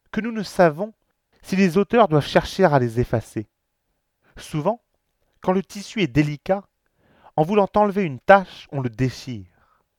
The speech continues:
Parmi la foule des scènes vives et animées que présente cet ouvrage, il serait aussi difficile de trouver une situation froide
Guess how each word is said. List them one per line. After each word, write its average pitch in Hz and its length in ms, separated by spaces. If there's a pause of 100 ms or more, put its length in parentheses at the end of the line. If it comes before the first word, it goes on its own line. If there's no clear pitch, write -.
(460)
Parmi 160 240
la 170 140
foule 202 300
des 151 120
scènes 131 260
vives 139 380
et 135 100
animées 143 440
que 127 100
présente 127 420
cet - 240
ouvrage, 110 720 (840)
il 143 100
serait 190 320
aussi 180 200
difficile 165 760 (320)
de 135 60
trouver 185 360
une 156 200
situation 156 680
froide 139 500